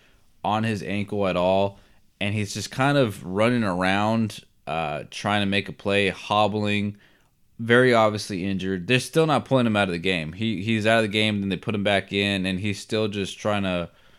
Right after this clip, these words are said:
run on this leg when he's obviously injured. And I'm like, I, I'm like, Okay, well, this is the first quarter, the first two drives of the game. I don't think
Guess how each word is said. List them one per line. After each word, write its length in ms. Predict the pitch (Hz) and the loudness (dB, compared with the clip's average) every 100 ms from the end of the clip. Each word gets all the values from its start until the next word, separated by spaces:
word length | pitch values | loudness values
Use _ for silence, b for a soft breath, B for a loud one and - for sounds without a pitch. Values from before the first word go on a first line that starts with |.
| b b b | b b b
run 300 | 82 95 113 | -4 2 2
on 120 | 120 110 | 2 0
this 200 | 101 104 | -2 0
leg 300 | 110 110 98 | 2 2 2
when 100 | 98 | -2
he's 160 | 90 - | -4 -4
obviously 640 | 85 117 117 104 - 87 78 | 0 2 2 -2 -6 -10 -10
injured. 640 | - 120 131 87 80 80 - - - - | -4 -2 -2 -2 -4 -6 -12 -18 -20 -8
And 680 | 92 92 90 87 85 80 - _ b b b b b _ - | -4 -4 -4 -6 -6 -10 -14 _ b b b b b _ -4
I'm 120 | 107 | -2
like, 140 | 104 | 0
I, 260 | 101 127 95 98 | 0 0 -2 -6
I'm 140 | 113 | -4
like, 120 | 120 | -2
Okay, 320 | 110 110 78 | -2 -2 -6
well, 200 | 85 101 | -4 -4
this 240 | 113 123 - | -2 -2 -2
is 200 | 117 - _ - | -6 -8 _ -14
the 220 | 127 117 | -8 -6
first 420 | 107 120 123 123 | -4 0 0 0
quarter, 300 | - 127 113 | -4 -2 0
the 80 | 110 | -2
first 320 | - 123 117 | -2 -4 -4
two 200 | - 131 | -6 -4
drives 380 | 120 107 101 101 | -2 0 0 0
of 100 | 95 | -2
the 60 | 87 | -6
game. 560 | 85 90 82 80 80 - | -4 -4 -4 -8 -10 -8
I 140 | 92 | -6
don't 260 | 101 92 - | -6 -6 -6
think 320 | 95 90 | -6 -6